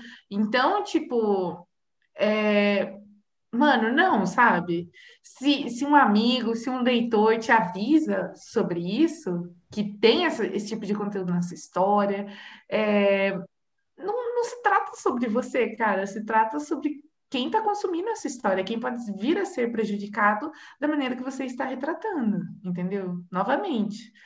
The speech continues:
responsabilidade de como você retrata, não, não o problema de você retratar. Por exemplo, eu tenho a minha história, que eu nem sei se a Madri sabe, é,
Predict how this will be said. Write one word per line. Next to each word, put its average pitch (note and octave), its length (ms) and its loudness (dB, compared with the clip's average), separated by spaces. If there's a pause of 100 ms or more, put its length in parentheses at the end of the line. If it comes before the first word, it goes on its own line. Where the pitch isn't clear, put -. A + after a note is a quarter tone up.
(200)
responsabilidade A3+ 760 -2
de A#3+ 60 -4
como B3 220 -4
você D4 240 -2
retrata, C#4 600 -4
não, G3 400 -4 (1300)
não A#3 300 2
o - 40 -8
problema B3 460 2
de A3+ 80 -4
você A#3 300 -4
retratar. A#3 560 -6
Por G3 80 -4
exemplo, F3+ 240 0
eu G#3 140 -2
tenho B3 180 0
a B3 40 -2
minha B3 140 -2
história, G3+ 600 0 (240)
que G3 80 -4
eu F#3+ 40 -2
nem G#3 140 -2
sei A#3 200 -4
se A#3 100 -2
a - 20 0
Madri F#3 520 -2
sabe, F3+ 600 0 (500)
é, F3+ 520 0